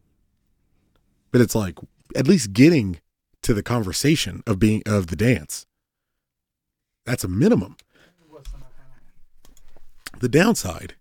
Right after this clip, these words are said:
is for next year, if you, if we're gonna be fair, at least m-, to a major p-, part, because of what Klein did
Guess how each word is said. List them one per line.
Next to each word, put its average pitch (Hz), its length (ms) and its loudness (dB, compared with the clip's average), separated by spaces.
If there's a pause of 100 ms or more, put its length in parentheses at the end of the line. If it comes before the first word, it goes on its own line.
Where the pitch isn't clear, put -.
(140)
is 98 420 0 (1000)
for 123 120 0
next - 260 2
year, 98 220 -2
if 123 120 0
you, 151 140 6
if 135 120 4
we're 135 100 2
gonna 151 120 8
be 123 100 4
fair, - 460 -4 (2250)
at 143 60 0
least 151 180 2
m-, 107 120 -2 (1500)
to 147 160 4
a 123 40 4
major 127 360 2
p-, - 60 -14 (280)
part, - 300 -8 (500)
because 117 320 2
of 101 140 2
what 101 140 0
Klein 90 280 -4
did - 220 -12